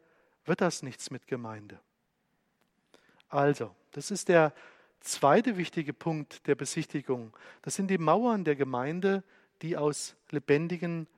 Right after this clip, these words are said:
Steinen bestehen. Jetzt möchte ich was zum Bauherrn und den Bewohnern sagen. In der Gemeinde wohnt schon immer jemand. Wenn wir da reinkommen, dann sind wir nicht die Ersten und dann sind wir nicht alleine.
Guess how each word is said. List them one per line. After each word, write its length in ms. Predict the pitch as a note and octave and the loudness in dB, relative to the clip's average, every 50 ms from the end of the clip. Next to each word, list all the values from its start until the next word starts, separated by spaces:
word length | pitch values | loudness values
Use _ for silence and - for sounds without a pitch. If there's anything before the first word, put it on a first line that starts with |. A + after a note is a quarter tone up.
| _ _ _ _ _ | _ _ _ _ _
Steinen 680 | - - - - C3 C#3+ E3 F#3 G3 F3 C#3+ B2 A2+ - _ _ _ _ _ | -14 -6 0 2 4 4 4 4 2 0 -2 -4 -8 -14 _ _ _ _ _
bestehen. 520 | - C3 - - - C3+ B2 A2+ G#2+ G#2 G2+ _ _ _ _ _ _ _ _ _ _ _ _ _ _ _ _ _ _ _ _ _ _ _ | -10 -8 -8 -6 -6 -6 -6 -6 -8 -12 -16 _ _ _ _ _ _ _ _ _ _ _ _ _ _ _ _ _ _ _ _ _ _ _
Jetzt 140 | _ - - | _ -6 -2
möchte 220 | F3 F#3+ G3+ - F#3+ | 0 0 0 0 2
ich 20 | |
was 160 | G3+ F3+ - | 0 0 0
zum 240 | - - F#3 E3 D3 | 0 -4 -4 -4 0
Bauherrn 500 | - C3+ C#3+ G3+ A3+ F#3+ E3 D#3 C#3 C3+ | 2 2 4 4 2 2 2 2 0 0
und 140 | C3 C3+ C3 | -2 -6 -4
den 160 | C#3 C#3 C3+ | -4 -2 0
Bewohnern 460 | C#3 B2+ C3+ E3 G3 G#3 F#3 C#3+ C3+ | -2 -2 0 0 0 0 0 -2 -4
sagen. 420 | B2 - A#2+ A2+ A2 G#2+ A2 - _ _ _ _ _ _ _ _ _ _ _ _ _ _ _ _ _ _ _ _ _ _ _ _ _ _ _ _ _ _ _ _ _ _ _ _ _ - | -4 -6 -6 -6 -6 -8 -12 -16 _ _ _ _ _ _ _ _ _ _ _ _ _ _ _ _ _ _ _ _ _ _ _ _ _ _ _ _ _ _ _ _ _ _ _ _ _ -6
In 60 | - | -2
der 100 | D3+ D#3 | 0 2
Gemeinde 400 | F3 E3 D#3+ D3+ E3+ G3+ G3 E3+ | 2 4 6 6 6 6 4 2
wohnt 220 | E3 F3+ G3+ A3 | 2 2 0 0
schon 160 | - G3 F3 E3+ | 0 -2 -4 -4
immer 200 | D3+ C#3 C3 A#2+ | -4 -6 -4 -4
jemand. 560 | A2 A2+ G#2+ A2 G#2 G#2 G#2 - - - - _ _ _ _ _ _ _ - | -4 -6 -6 -8 -8 -12 -12 -14 -20 -20 -20 _ _ _ _ _ _ _ -12
Wenn 140 | C3+ C3 C3+ | -10 -8 -4
wir 80 | D#3+ | 0
da 100 | E3+ D#3+ | 2 2
reinkommen, 840 | C3+ B2+ C3 D#3 G3+ - - F3+ F3+ G3 G3+ G#3+ G#3+ G#3 F#3+ F3 E3+ _ _ | 2 2 0 0 -2 -2 0 0 0 2 0 -4 -4 -6 -8 -12 -18 _ _
dann 200 | - C#3+ D3 D3+ | -4 -4 -4 -4
sind 280 | - - F3 F#3 F3+ E3+ | -6 -8 -8 -8 -6 -6
wir 80 | E3+ | -6
nicht 180 | F3 F3+ - - | -6 -6 -6 -4
die 100 | D3 D3+ | -4 -2
Ersten 580 | D#3 D3 F3 F3+ - - - G3+ G3 G3+ F#3+ - _ - _ _ _ _ _ | 0 2 0 0 -2 -6 -6 -4 -4 -4 -4 -6 _ -20 _ _ _ _ _
und 420 | - E3 F3+ F#3+ - - - - | -6 -4 -4 -4 -6 -8 -8 -4
dann 140 | D#3+ D3+ D3+ | -4 -4 -4
sind 340 | - - - E3+ F#3 - - | -4 -6 -6 -6 -6 -4 -4
wir 100 | E3+ D#3+ | -4 -4
nicht 280 | D#3 E3+ E3 - - D#3+ | -2 -4 -6 -6 -6 -6
alleine. 560 | C#3+ C#3 C#3+ C#3 C#3+ D#3 D#3 C#3 A2+ F#2+ | -4 -2 0 2 2 2 2 0 -4 -12